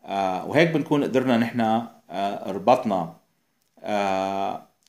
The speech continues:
التخطيط الاستراتيجي بإدارة المشاريع وتنفيذها، وربطنا حاجة التخطيط الاستراتيجي بإدارة المشاريع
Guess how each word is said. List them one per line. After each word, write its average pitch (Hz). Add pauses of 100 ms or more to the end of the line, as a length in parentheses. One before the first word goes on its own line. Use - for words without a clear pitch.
(160)
التخطيط -
الاستراتيجي 113
بإدارة 101
المشاريع 104
وتنفيذها، 139 (580)
وربطنا 113
حاجة 127
التخطيط 107
الاستراتيجي 113
بإدارة 110
المشاريع 104